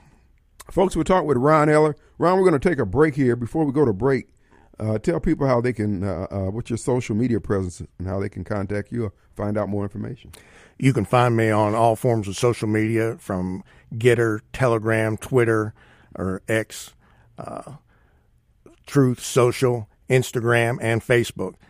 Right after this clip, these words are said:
Speaker 2: My website is real simple. It's vote ron eller dot com. That's vote ron eller dot com.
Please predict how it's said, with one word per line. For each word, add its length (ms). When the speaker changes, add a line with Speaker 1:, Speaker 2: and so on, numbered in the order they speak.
Speaker 2:
My 160
website 440
is 100
real 220
simple. 400
It's 100
vote 300
ron 240
eller 280
dot 280
com. 320
That's 180
vote 240
ron 220
eller 200
dot 300
com. 400